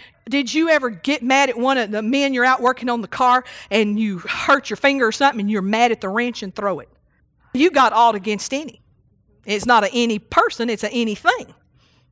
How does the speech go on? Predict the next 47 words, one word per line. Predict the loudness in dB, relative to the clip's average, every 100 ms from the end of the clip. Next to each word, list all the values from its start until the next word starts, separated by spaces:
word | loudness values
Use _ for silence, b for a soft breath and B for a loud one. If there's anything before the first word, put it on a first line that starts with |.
| _ -14
You | -8
know, | -4 -4
it's | -4
a |
thing. | -6 -6 -10 -16 _ B B B B B
Well, | 0 2 2 -4 b 2
I | 2 2 -2 0
think | 0
about | 2 -2
this, | -2 0
and | 0
the |
Holy | 0 -2 -2
Spirit | -4 -6 -4
brought | 0 0 0
up | -4
to | -4
me | -4 -4
Leon. | -4 -6 -8 -12 -20 _ _ b b b b b
Now, | 0 2
Leon | 2 0 2 4 4 0
<laughs> | B B B B B B B B -2
is | -2 -2
the | -6
pool | -2 0 0
sweeper | -4 -10 -8 -12
at | -12
our | -14
house. | -14 -16 -16 -20 -20 _ _ B B B B
And | 0 2
the | 2
pool | 4 4 4
sweeper | 2 0 -2
sometimes | 0 0 2 2 2 0
is, | -6 0
pastor's | 2 2 0 0
got | 2 2
him | 2
going, | 2 2 2
I | 0
don't | -2 -2
know | 0
how | 0
to | 0
turn | -6 -8
him | -8 -8
off. | -10